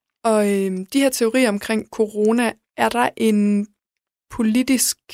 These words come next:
sådan slagside i forhold til det? Altså, er det mere udbredt i højere ekstreme miljøer, eller er det, som du var inde på tidligere, noget, der ligesom, vi både møder langt ude på venstrefløjen og langt ude på højrefløjen?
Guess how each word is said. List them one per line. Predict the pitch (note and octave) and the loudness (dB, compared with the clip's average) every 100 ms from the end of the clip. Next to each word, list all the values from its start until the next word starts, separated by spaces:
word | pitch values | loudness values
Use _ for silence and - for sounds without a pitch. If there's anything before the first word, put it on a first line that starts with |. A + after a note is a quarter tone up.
| - | -12
sådan | - - G#3+ G3+ F#3+ | -10 -6 -2 -2 -2
slagside | - A3 B3+ - G#3+ G#3 | 0 2 2 0 0 0
i | G3+ | 0
forhold | G#3 G#3 | 2 0
til | G3+ G3+ | 0 0
det? | G#3 | 2
Altså, | G3+ - | 2 0
er | - | 0
det | G#3+ B3 | 0 2
mere | A#3 C4+ D4 | 4 4 2
udbredt | B3 A#3+ G#3+ G3 - | 0 2 0 0 -2
i | G3+ G3 - - - _ | -4 -4 -12 -20 -20 _
højere | G#3+ G#3+ A#3+ | 0 2 2
ekstreme | A3+ - G#3+ | 0 2 2
miljøer, | G3 F#3+ A3 G#3 | 4 2 4 4
eller | G3 G#3 | 4 2
er | - G#3 | 2 2
det, | A#3 | 0
som | A3+ G#3 | -2 -4
du | G3+ | -2
var | G3 | -2
inde | G#3 | -2
på | G#3 | -2
tidligere, | G#3 A3+ A3 | 0 2 2
noget, | G3+ G#3+ | 4 4
der | A3+ | 2
ligesom, | G3+ G#3+ F#3 F#3+ _ A3 | 0 0 -2 -4 _ -6
vi | |
både | G#3 G#3+ A#3 | 2 4 4
møder | A3 G3+ G3 _ G3+ | 2 0 -4 _ 0
langt | G3+ G3+ | 0 0
ude | |
på | G3+ | 0
venstrefløjen | F#3+ G3+ G3+ F#3+ - G3 F#3+ | 0 -2 -2 -6 -2 -2 -2
og | G3+ | -2
langt | G3 F#3 | -2 -2
ude | F#3 | -4
på | F#3+ | -4
højrefløjen? | F#3 F#3+ F#3+ F#3 | -4 -4 -8 -12